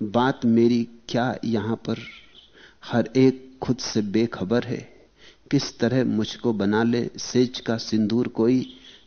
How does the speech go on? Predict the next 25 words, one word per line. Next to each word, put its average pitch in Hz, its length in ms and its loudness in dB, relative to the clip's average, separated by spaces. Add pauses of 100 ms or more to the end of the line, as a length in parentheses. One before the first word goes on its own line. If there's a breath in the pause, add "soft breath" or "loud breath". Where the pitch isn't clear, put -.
जबकि 123 380 0
मुझको 113 420 0
ही 120 180 0
नहीं 113 220 2
पहचानती 104 760 -2
मेरी 107 360 2
नजर 110 360 2
है। 123 180 -6 (640 soft breath)
आंख 139 300 2
में 127 240 2 (120)
इससे - 320 -4
बसाकर 101 580 -4
मोहिनी 110 520 2
सूरत 113 500 -2
तुम्हारी, 101 460 0 (460 loud breath)
मैं 127 200 2
सदा 98 360 -2
को 110 200 -2
ही 110 160 -2
स्वयं 101 360 -2
को 98 160 -6
भूल 104 260 -2
जाना 101 360 -2
चाहता 98 360 -6
हूं। 113 220 -2